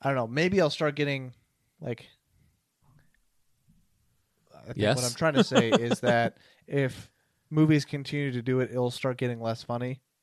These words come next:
Speaker 1: S-, but we're still where it's okay. So
Speaker 2: Yeah.
Speaker 1: I laughed at 'em, but I think a few more movies and it'll start getting old.
Speaker 2: And you know what's funny?
Speaker 1: 'Cause we
Speaker 2: So
Speaker 1: just watched another movie that broke the fourth wall, and I can't remember what it was.
Speaker 2: Hmm.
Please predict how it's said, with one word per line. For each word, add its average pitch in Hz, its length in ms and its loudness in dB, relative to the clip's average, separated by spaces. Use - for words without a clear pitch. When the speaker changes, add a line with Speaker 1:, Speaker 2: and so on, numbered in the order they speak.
Speaker 1:
S-, - 160 -18
but 143 420 4
we're 135 140 6
still 135 380 6
where 127 240 10
it's - 380 0
okay. 131 680 0
So 180 140 0
Speaker 2:
Yeah. 180 60 4
Speaker 1:
I - 20 4
laughed 175 280 4
at 185 140 6
'em, 185 140 2
but 143 180 6
I 123 120 6
think 143 280 -6
a 127 100 -2
few 131 300 -8
more 123 220 -4
movies 104 600 -8
and 123 100 -8
it'll 110 160 -8
start 98 320 -14
getting 85 200 -16
old. - 460 -16
Speaker 2:
And 170 160 -2
you 185 80 0
know 190 320 0
what's 156 320 -2
funny? 127 360 -4
Speaker 1:
'Cause - 180 -16
we 147 60 4
Speaker 2:
So 156 60 2
Speaker 1:
just 170 160 -2
watched 147 200 2
another 120 220 -4
movie 110 220 -6
that 107 100 -4
broke 107 200 -4
the 113 80 -14
fourth 107 320 -12
wall, 104 140 -10
and 95 80 -14
I 110 60 -12
can't 127 200 -16
remember 117 200 -12
what - 80 -12
it - 60 -12
was. - 460 -14
Speaker 2:
Hmm. 104 80 -14